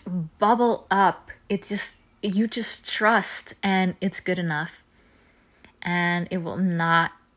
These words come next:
your business will not fall apart, because when you can y-,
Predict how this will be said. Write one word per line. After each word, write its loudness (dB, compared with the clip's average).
your 0
business 0
will 0
not 0
fall -4
apart, 2
because -2
when -2
you 0
can -2
y-, -4